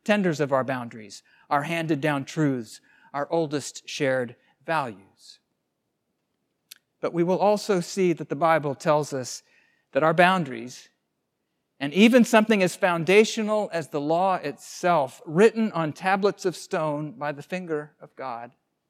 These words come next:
must have openings through which new people and perspectives can enter them. In fact, preserved within the tradition itself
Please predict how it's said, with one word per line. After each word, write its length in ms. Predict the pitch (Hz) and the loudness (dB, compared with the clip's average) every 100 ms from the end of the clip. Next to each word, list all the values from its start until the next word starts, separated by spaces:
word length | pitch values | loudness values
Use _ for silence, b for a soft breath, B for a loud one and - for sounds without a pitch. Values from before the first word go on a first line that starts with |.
| _ _ _ _ _ _ _ _ _ _ _ | _ _ _ _ _ _ _ _ _ _ _
must 380 | 160 190 185 - | 0 2 2 -2
have 200 | 180 151 | -2 2
openings 520 | 170 170 160 151 139 | 2 2 -2 -4 -6
through 180 | - 151 | -4 -2
which 240 | 143 151 160 | 0 -2 -4
new 160 | 156 | -4
people 440 | 143 165 147 147 135 | -4 -4 -4 -6 -6
and 200 | 135 147 | -10 -10
perspectives 640 | 135 - 147 - 135 113 | -12 -6 -8 -8 -14 -16
can 180 | - 127 | -14 -12
enter 260 | 139 135 113 | -10 -14 -14
them. 200 | 104 107 _ _ _ _ _ _ _ _ _ _ _ _ _ _ _ _ _ _ | -20 -20 _ _ _ _ _ _ _ _ _ _ _ _ _ _ _ _ _ _
In 60 | 131 | -2
fact, 280 | 170 165 | 0 0
preserved 400 | - 165 175 180 | 0 2 4 2
within 380 | 170 165 185 180 | 2 0 2 2
the 80 | 170 | 0
tradition 420 | - 160 160 156 | -2 -2 -2 -4
itself 600 | 139 - 165 139 110 - | -8 0 2 2 0 -14